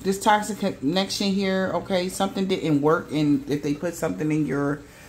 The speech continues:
herbals, okay? You had receipts. You already know they did this. Or somebody knew that they did this here. Yeah, drain your energy. This person will drain you for every, all your energy and everything that you got.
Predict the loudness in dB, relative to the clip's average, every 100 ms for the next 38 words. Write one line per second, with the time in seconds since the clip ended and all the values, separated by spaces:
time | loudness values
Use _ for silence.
0 | -20 -4 2 4 4 2 2 2 0 -2
1 | -2 2 4 4 2 0 -2 0 4 4
2 | 2 0 -2 -4 -2 4 6 6 6 6
3 | 4 2 0 -2 0 0 -2 -2 -2 -2
4 | 2 4 4 4 4 4 2 2 2 2
5 | 2 2 2 -2 -2 0 0 -2 -12 -20
6 | -20 -6 0 2 4 4 4 2 2 2
7 | 2 0 0 -2 0 0 0 -2 0 0
8 | 0 0 2 2 2 0 0 0 0 0
9 | 0 -4 -4 4 6 6 2 0 -2 -2
10 | 2 2 4 0 0 2 2 0 -4 0
11 | 6 6 6